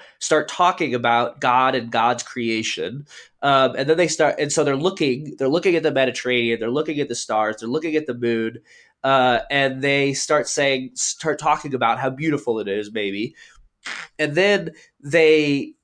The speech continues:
and, and then they talk, like, sort of, they, then they understand, they move beyond the things in themselves,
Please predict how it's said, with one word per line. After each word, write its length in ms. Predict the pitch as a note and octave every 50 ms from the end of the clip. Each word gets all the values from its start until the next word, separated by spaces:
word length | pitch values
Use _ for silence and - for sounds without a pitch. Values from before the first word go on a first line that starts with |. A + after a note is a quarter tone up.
| _ _ _ _ _ D3+
and, 200 | D#3+ D#3+ - -
and 120 | F#3 F3 F#3+
then 100 | G#3 F#3+
they 140 | G3 E3 D#3
talk, 280 | D#3+ F3 D#3+ - -
like, 180 | D#3+ D3+ D3 -
sort 200 | - - F#3 E3+
of, 80 | D3+
they, 120 | D3+ D3 C#3+
then 200 | C3+ D#3+ F#3+ G3
they 100 | A3+ G#3
understand, 640 | F3 D#3+ C#3+ C#3+ - - - E3+ E3+ E3+ D#3 D3 C#3+
they 100 | C3+ C3
move 320 | C#3+ E3+ G3+ G3+ F3 C#3
beyond 720 | C3+ C3+ C3 C3 D3 E3 F3+ F3 D#3+ C#3 B2+ A#2 A#2+ B2+
the 80 | A#2+ A#2
things 420 | - - D#3+ E3 E3+ D#3 D3+ C3+
in 80 | C#3 A#2+
themselves, 920 | B2 A#2+ A#2+ - - D#3+ D#3 D3 B2 G#2+ G2+ G2 G#2 A#2 B2+ - - -